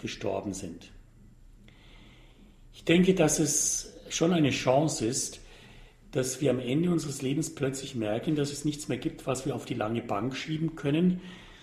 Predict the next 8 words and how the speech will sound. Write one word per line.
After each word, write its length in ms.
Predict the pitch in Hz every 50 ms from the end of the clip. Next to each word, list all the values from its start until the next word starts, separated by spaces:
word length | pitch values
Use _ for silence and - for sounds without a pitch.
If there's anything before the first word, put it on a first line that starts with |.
| - - - - - - -
weil 180 | - 123 123 120
die 80 | 135
Bank 500 | 131 - - 123 113 131 147 147 - 139
nur 100 | 143 135
noch 180 | 131 120 - -
ganz 300 | - 117 117 113 - -
kurz 360 | - - 143 143 143 143 -
ist. 360 | 107 92 - - - - -